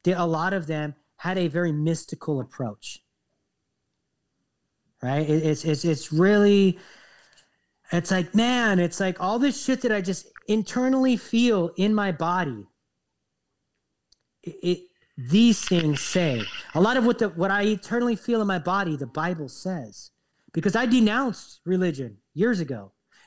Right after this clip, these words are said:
And I've, and I've struggled off and on with it over the years. Be-, be-, because I've, but then I came to a realization recently: if it's popularized,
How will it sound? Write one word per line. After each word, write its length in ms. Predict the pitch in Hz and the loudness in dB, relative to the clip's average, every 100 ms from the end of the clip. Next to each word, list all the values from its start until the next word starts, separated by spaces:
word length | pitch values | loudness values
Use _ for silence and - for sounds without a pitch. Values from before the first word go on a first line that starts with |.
| - | -6
And 100 | 175 | -4
I've, 160 | 170 165 | -4 -4
and 120 | 175 | -2
I've 140 | 185 165 | -2 -2
struggled 420 | - 233 214 190 | -2 0 2 2
off 220 | 185 185 | 0 -2
and 60 | 185 | -2
on 160 | 202 208 | 0 0
with 120 | 175 | -2
it 100 | 160 | -2
over 200 | 160 156 | 0 -2
the 80 | 156 | -2
years. 520 | 170 180 131 107 - _ _ _ _ _ _ _ | 0 0 -2 -8 -16 _ _ _ _ _ _ _
Be-, 140 | 160 165 | -14 -6
be-, 260 | 160 160 | -4 0
because 300 | 170 180 190 | 2 4 4
I've, 220 | 190 190 - - - - - _ _ | 4 2 -4 -12 -18 -20 -20 _ _
but 200 | 226 190 | 0 2
then 140 | 190 269 | 2 2
I 120 | 262 | 0
came 320 | - 247 247 | 0 0 2
to 100 | 240 | 2
a 60 | 196 | 2
realization 760 | 196 220 202 175 202 220 196 | 2 2 0 -2 -2 -2 -4
recently: 560 | 175 208 202 156 151 131 | -2 -2 -2 -6 -4 -4
if 120 | 156 180 | -4 -2
it's 120 | 170 | -4
popularized, 1080 | - 196 208 214 170 147 127 113 101 - | -2 -2 2 2 2 2 -2 -6 -10 -14